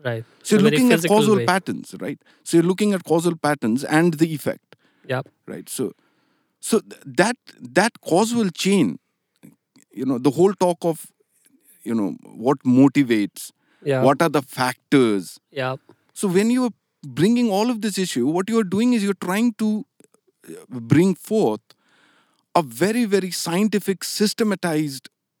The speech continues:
Speaker 2: idea of the r-, causal relation between the cause of the crime,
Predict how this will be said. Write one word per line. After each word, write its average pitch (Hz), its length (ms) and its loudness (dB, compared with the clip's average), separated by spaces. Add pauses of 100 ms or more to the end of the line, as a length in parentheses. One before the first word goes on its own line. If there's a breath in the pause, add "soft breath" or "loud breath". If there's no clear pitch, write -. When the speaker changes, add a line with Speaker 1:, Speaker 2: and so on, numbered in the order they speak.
(400)
Speaker 2:
idea 143 380 2
of 113 540 -4 (160)
the 113 220 -6
r-, - 360 -16
causal 143 360 2
relation 123 500 0
between 113 400 -2 (800)
the 120 220 2
cause 165 300 0
of 160 100 -6
the 131 80 -4
crime, 92 480 -6